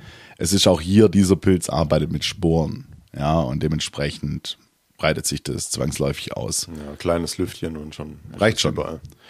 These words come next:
Speaker 1: Ähm, was auch hier wichtig ist, natürlich dieses rausgeschnittene sofort weg, raus, vernichten, verbrennen, töten,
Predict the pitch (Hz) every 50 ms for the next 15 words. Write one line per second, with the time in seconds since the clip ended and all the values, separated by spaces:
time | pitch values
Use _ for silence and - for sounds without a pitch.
0 | - - _ _ _ 92 98 101 107 107 107 107 107 107 104 90 - _ _ _
1 | - 101 110 113 - 117 110 113 120 127 135 135 - 120 123 120 117 - - 107
2 | 98 - 123 123 117 - - 101 95 92 92 98 92 101 110 113 - - 101 -
3 | - 101 - - 87 90 - - 90 - - - - 101 107 - - - 87 85
4 | 82 101 101 110 - - - - - - - 76 87 101 110 107 - - - -
5 | 85 98 110 113 - - - 101 98 95 - 85 80 - 98 101 101 107 107 101
6 | 98 95 95 - - - - - - _ _ _ _ _ _ _ _ - - -
7 | - 104 101 - 101 98 98 - -